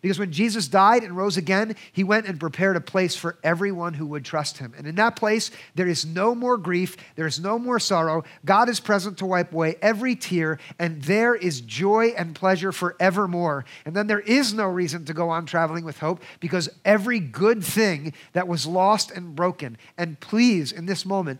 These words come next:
you let whatever good thing that you've lost that has caused you grief come into your mind and try to imagine what it would be like if that thing were perfected by God, the creator of all things. And let me tell you,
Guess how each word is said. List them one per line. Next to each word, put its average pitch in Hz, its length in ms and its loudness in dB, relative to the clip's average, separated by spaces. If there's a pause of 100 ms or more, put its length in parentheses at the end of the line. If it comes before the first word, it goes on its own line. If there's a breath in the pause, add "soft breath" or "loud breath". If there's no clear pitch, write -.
(200 loud breath)
you 220 260 -2
let 196 340 4
whatever 180 340 0
good 165 260 -2
thing 156 340 -2
that 151 140 -4
you've 160 300 -2
lost 160 540 0 (880)
that 170 100 0
has 160 100 0
caused 185 320 0
you 175 60 -8
grief 185 240 -2
come 185 180 -2
into 185 160 -10
your 180 100 -4
mind 143 340 -4 (280 loud breath)
and 180 220 -4
try 190 320 4
to 220 180 -4
imagine 180 480 0
what 165 100 -2
it 180 60 -6
would 151 140 -8
be 160 120 -4
like 151 300 2
if 143 120 -10
that 147 220 -2
thing 156 160 -8
were 139 140 -8
perfected 151 680 -6
by 127 160 -2
God, 127 360 -2
the 127 60 -10
creator 139 460 -6
of 117 120 -8
all 139 200 -6
things. 175 500 -10 (240 soft breath)
And 151 100 -8
let 170 120 -8
me 170 80 -4
tell 170 180 0
you, 131 220 -4